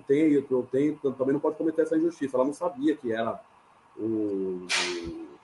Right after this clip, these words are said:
que era nós, tava fazendo, eles viram, viram a Revolução Periférica, a bandeira da Revolução Periférica, mas não sabia. E depois que soube, teve pessoal que se ajustou, e, e, e eu respeito isso também, claro. É,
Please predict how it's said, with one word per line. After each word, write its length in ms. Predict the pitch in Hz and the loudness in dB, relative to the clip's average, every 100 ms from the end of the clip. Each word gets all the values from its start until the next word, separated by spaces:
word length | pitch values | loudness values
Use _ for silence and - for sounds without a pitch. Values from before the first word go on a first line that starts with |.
| - 117 | -10 0
que 60 | |
era 120 | 127 | 4
nós, 360 | 123 120 139 127 | 6 6 6 4
tava 160 | 120 113 | 2 -2
fazendo, 300 | 117 113 120 | 0 2 2
eles 140 | 110 | 2
viram, 200 | 110 101 104 | 0 -2 2
viram 160 | 151 | 6
a 40 | 139 | 6
Revolução 360 | 135 127 127 | 4 2 0
Periférica, 280 | 123 120 110 | -2 -2 -2
a 120 | 117 | -2
bandeira 200 | 110 123 | 0 0
da 80 | 117 | 0
Revolução 320 | 113 107 110 | -2 -4 -6
Periférica, 400 | 110 110 117 131 | -10 -8 -8 -8
mas 100 | 156 | -8
não 60 | 160 | -8
sabia. 320 | 175 135 - - - | -4 -2 -2 -4 -4
E 40 | 127 | 0
depois 300 | 151 185 185 | 6 6 4
que 100 | 160 | -2
soube, 320 | - 165 175 | 4 6 6
teve 140 | 170 | 0
pessoal 280 | 180 175 170 | 0 4 4
que 60 | - | 4
se 60 | |
ajustou, 680 | 170 190 - 123 143 165 131 | 2 2 -2 4 8 8 8
e, 60 | |
e, 640 | 113 110 101 - 104 107 104 107 | 4 -2 -6 -12 -16 -16 -16 -6
e 40 | |
eu 80 | 120 | -2
respeito 460 | - - 127 127 110 | -2 -2 -4 -2 -6
isso 140 | - | -8
também, 260 | 90 95 101 | -10 -12 -8
claro. 240 | 101 107 - - - - - - - | -4 -4 -4 -14 -20 -20 -20 -6 4
É, 760 | 117 117 113 113 107 98 92 | 6 6 6 6 8 8 6